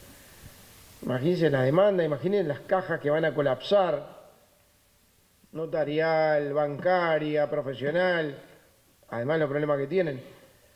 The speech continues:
Más el sistema colapsa.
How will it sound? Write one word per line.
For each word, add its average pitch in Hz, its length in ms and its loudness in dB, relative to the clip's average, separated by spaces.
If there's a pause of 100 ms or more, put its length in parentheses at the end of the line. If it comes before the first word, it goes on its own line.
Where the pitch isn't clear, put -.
(2250)
Más 151 240 -8
el 139 100 -4
sistema 143 520 -2
colapsa. 123 600 -4